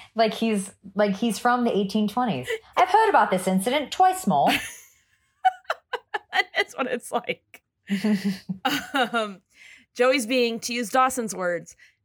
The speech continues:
Speaker 2: flip about it because it was all just a big joke. Dawson asks if he really is and then ch-, says that she's worried about Joey. So they kind of, like, argue a little bit because Joey, um, takes this as a passive-aggressive way to point out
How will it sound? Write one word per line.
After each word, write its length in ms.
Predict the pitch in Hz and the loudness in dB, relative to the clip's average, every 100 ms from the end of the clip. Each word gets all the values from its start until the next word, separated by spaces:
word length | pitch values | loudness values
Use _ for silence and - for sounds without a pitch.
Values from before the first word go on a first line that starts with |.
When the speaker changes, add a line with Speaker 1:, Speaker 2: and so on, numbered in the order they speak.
| _ | _
Speaker 2:
flip 240 | 269 254 - | -2 -2 -2
about 280 | 180 175 135 | -4 -2 -2
it 120 | 117 | -4
because 260 | 175 196 175 | -8 -10 -8
it 40 | |
was 120 | 175 175 | -6 -4
all 120 | 170 | -4
just 220 | 175 - | -6 -12
a 40 | |
big 240 | 165 165 147 | -8 -10 -8
joke. 320 | 160 147 - _ _ _ - | -8 -10 -12 _ _ _ -6
Dawson 300 | 180 180 202 | -4 -2 -4
asks 320 | 185 175 - 180 | -4 -4 -6 -16
if 140 | - | -12
he 80 | 175 | -10
really 340 | 165 160 160 | -6 -6 -4
is 340 | 240 220 190 - | -2 0 -2 -6
and 180 | - 190 | -10 -10
then 120 | 180 | -10
ch-, 100 | 180 - | -8 -8
says 240 | - 185 175 | -6 -8 -6
that 180 | 165 - | -6 -8
she's 220 | 185 180 | -12 -10
worried 320 | 175 170 170 | -6 -4 -6
about 220 | 165 143 | -6 -8
Joey. 480 | - 160 147 139 160 _ - | -6 -8 -6 -8 -12 _ -16
So 120 | 190 | -10
they 80 | 190 | -4
kind 160 | 208 | -2
of, 60 | 185 | -2
like, 220 | 165 - - | -4 -6 -8
argue 340 | 196 214 247 233 | -4 -4 -2 -2
a 40 | |
little 200 | 226 220 | -2 -6
bit 240 | 220 220 | -4 -6
because 420 | - - 170 170 - _ _ _ _ | -8 -14 -12 -12 -16 _ _ _ _
Joey, 580 | - 190 180 170 165 - | -6 -4 -2 -4 -4 -8
um, 360 | 165 143 143 - _ _ _ _ _ _ - | -10 -10 -14 -20 _ _ _ _ _ _ -8
takes 200 | 220 214 | -6 -6
this 160 | 202 | -6
as 160 | - 185 | -6 -6
a 60 | 170 | -4
passive-aggressive 680 | 180 180 180 180 175 175 175 | -4 -4 -6 -6 -8 -8 -6
way 120 | 175 | -4
to 60 | 170 | -4
point 240 | - 175 | -8 -10
out 200 | 175 - | -10 -14